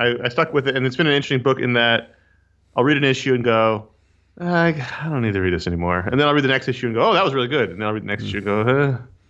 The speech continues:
Speaker 1: I don't need to read this anymore." And I almost cut it because,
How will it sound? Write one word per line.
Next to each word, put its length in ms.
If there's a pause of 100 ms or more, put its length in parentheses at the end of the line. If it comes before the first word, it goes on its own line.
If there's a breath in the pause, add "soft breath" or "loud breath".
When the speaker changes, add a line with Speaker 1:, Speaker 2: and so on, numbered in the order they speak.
(580 soft breath)
Speaker 1:
I 60
don't 160
need 180
to 80
read 140
this 80
anymore." 220
And 240
I 80
almost 260
cut 180
it 100
because, 500